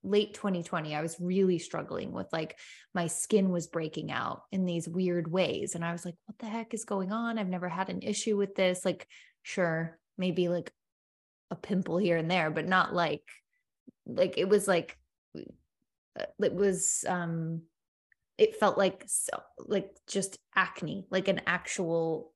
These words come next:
issue. And I'm like, "What is happening?" And I didn't know where to look for answers. I had this weird, um,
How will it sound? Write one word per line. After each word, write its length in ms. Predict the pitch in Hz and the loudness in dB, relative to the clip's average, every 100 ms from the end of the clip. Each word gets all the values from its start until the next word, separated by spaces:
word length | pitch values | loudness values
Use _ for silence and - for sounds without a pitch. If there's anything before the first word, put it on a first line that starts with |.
| _ | _
issue. 440 | 220 214 - - - - - - - - | 4 4 2 -6 -8 -12 -18 -18 -12 -4
And 100 | 226 | 0
I'm 100 | 226 | 0
like, 260 | 214 - | -2 0
"What 120 | 269 | 2
is 120 | 294 285 | 4 2
happening?" 640 | 185 - 190 185 180 170 | 0 0 2 2 2 2
And 180 | 160 147 _ _ _ _ _ _ _ - | 0 -4 _ _ _ _ _ _ _ -2
I 160 | 202 196 - 202 - | -2 -2 -8 -10 4
didn't 220 | 202 180 | 4 6
know 120 | 165 | 2
where 200 | 165 151 | 0 0
to 80 | 165 | -2
look 180 | 156 - | -4 -6
for 160 | - | -6
answers. 540 | 214 220 226 220 240 214 | -4 -2 -2 -2 0 2
I 60 | |
had 220 | 185 185 170 | 2 2 0
this 200 | 165 - | -4 -2
weird, 600 | 180 185 185 185 175 - | 2 4 4 4 2 0
um, 540 | 170 160 156 156 156 | -2 -2 -2 -4 -6